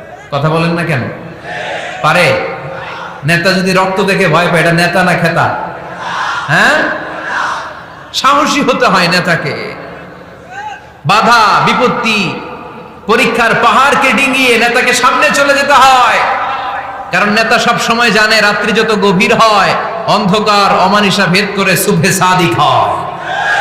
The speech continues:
গর্ভবতী নারীর পেটের ব্যথা যত বাড়তে থাকে,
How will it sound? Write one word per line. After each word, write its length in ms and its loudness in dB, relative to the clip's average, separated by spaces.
গর্ভবতী 560 2
নারীর 380 2
পেটের 360 2
ব্যথা 260 2
যত 200 0
বাড়তে 420 2
থাকে, 300 0